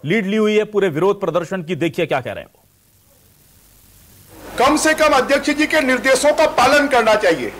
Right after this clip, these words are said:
Speaker 2: आज कांग्रेस के वरिष्ठ नेता, संसदीय मंत्री खड़े हुए, वो छत्तीसगढ़ की बात कर ही नहीं रहे थे, वो दिल्ली की बात कर रहे थे, केंद्र सरकार की बात कर रहे थे। अरे, अविश्वास प्रस्ताव छत्तीसगढ़ सरकार के खिलाफ आया है, आप अपनी उपलब्धियां बताइए।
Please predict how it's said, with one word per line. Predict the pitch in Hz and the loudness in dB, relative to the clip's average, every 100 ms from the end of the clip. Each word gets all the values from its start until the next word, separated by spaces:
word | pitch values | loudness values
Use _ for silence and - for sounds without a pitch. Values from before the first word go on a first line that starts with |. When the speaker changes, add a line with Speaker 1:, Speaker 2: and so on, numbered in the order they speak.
| - - - - - - - - - | -18 -18 -18 -18 -16 -16 -16 -16 -4
Speaker 2:
आज | - 262 - | 0 0 2
कांग्रेस | 254 262 302 302 | 0 4 2 2
के | 320 294 254 - | 2 4 4 2
वरिष्ठ | 170 269 - 285 | 0 0 0 0
नेता, | 254 254 277 | 0 2 2
संसदीय | 269 240 254 262 269 | 2 0 0 0 0
मंत्री | 254 254 269 | 0 0 -4
खड़े | - 233 269 | 0 4 4
हुए, | 240 233 226 - - - - - - - - - - - | 4 0 -2 -12 -18 -18 -18 -16 -16 -16 -14 -14 -16 0
वो | 233 | 0
छत्तीसगढ़ | 262 269 269 311 339 | 2 0 0 2 2
की | 339 | 2
बात | 330 320 330 | 2 2 2
कर | 330 | 2
ही | 320 | 2
नहीं | 302 | 2
रहे | 208 151 | 0 -2
थे, | - - - - - - - 226 | -6 -16 -18 -20 -18 -18 -10 0
वो | 311 | 0
दिल्ली | 311 302 302 | 2 0 0
की | 320 277 | 0 2
बात | 214 - | 2 2
कर | 185 | 2
रहे | 170 | 2
थे, | 170 | 0
केंद्र | 247 294 320 | 0 2 2
सरकार | 294 285 269 269 | 2 2 2 2
की | 254 | 2
बात | 208 208 | 2 2
कर | 226 | 0
रहे | 185 | -2
थे। | 196 | 2
अरे, | 240 294 | 2 4
अविश्वास | 294 254 - 254 269 | 2 0 0 2 2
प्रस्ताव | 277 247 - 247 311 | 0 -2 2 2 2
छत्तीसगढ़ | 233 - 285 294 277 | -2 -4 -2 0 0
सरकार | 247 233 226 | 0 2 0
के | 233 | 0
खिलाफ | 220 214 208 | -2 2 2
आया | 196 185 | 4 4
है, | 190 147 - - - - - - - | 4 2 -2 -14 -20 -18 -18 -18 -2
आप | 156 262 302 | 2 4 2
अपनी | 277 339 | 2 2
उपलब्धियां | 330 330 311 320 349 | 2 2 2 4 4
बताइए। | 330 285 226 143 | 4 2 0 0